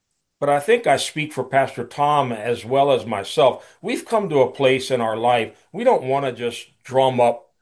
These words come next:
a sermon or a message or pull something out of our old notes. We wanna hear what the Holy Spirit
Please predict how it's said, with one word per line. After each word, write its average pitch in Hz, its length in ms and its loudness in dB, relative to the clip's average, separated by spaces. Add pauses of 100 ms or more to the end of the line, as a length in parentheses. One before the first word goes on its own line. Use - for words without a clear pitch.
(300)
a 113 100 -6
sermon 135 680 0
or 92 240 -4
a 87 40 -10
message 123 720 0
or 104 120 -6
pull 139 320 2
something 123 480 -2
out 117 180 -2
of 110 160 -2
our 107 220 2
old 113 420 0
notes. - 520 0 (180)
We 160 240 -4
wanna 175 340 4
hear 165 500 0
what 131 240 -4
the 110 200 -12
Holy 160 360 0
Spirit 110 600 -6